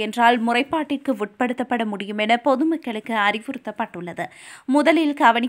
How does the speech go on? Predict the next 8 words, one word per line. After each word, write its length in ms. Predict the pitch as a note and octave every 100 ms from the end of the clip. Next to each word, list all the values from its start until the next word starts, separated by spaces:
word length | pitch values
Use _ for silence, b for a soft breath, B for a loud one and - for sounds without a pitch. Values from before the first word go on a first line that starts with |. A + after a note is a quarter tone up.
| C#4+ B3
வேண்டியது 400 | A#3+ A#3+ A3+ A#3+ A#3+ A3
மரங்களை 400 | G3+ A#3 B3+ B3 G#3+
வைப்பது 320 | G#3 A3 G#3+ A3
தொடர்பான 500 | G3+ G3+ G3+ G3+ B3
விதிகளாகும். 640 | D4+ C4+ F#3+ D#3+ E3+ - - B B B D4+
இரண்டு 220 | F#4+ G#4+ E4
மீட்டருக்கும் 640 | D4 D4+ C4+ C4 C4+ C4+ - A3+
அதிக 200 | B3